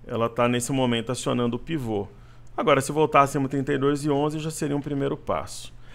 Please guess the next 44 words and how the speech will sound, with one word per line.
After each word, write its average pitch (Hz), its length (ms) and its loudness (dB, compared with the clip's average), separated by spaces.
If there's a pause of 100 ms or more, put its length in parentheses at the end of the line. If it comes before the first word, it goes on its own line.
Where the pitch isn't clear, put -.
(160)
É 392 60 4
um 370 80 4
mercado 190 680 6
patético. 101 800 0 (1500)
Essa 135 300 2
que 151 100 0
é 143 40 8
a 135 40 6
verdade. 127 760 0 (1040)
Né? 156 200 -6
Pra 143 140 -4
quem 147 180 0
tá 147 160 6
vendido, 139 480 2
parabéns. 156 500 2
Pra 180 140 -2
quem 156 160 -2
tá 143 160 4
líquido, 135 580 -2 (460)
rara 175 400 12
oportunidade. 160 760 4
Pra 180 120 -2
quem 175 160 -2
tá 156 160 0
comprado, 139 480 2
acho 139 120 -4
que - 60 -16
tem 151 100 -2
que 151 80 -2
exercitar 143 420 2
a 131 40 2
paciência, 139 720 -2 (560)
né? 131 180 2
Por 139 160 -2
isso 139 140 -2
que 156 60 0
não 147 120 2
pode 135 240 4
trabalhar 131 360 4
alavancado. 127 720 2
Ou 220 80 4
não 262 200 2
deve, 139 440 8
né? 120 220 0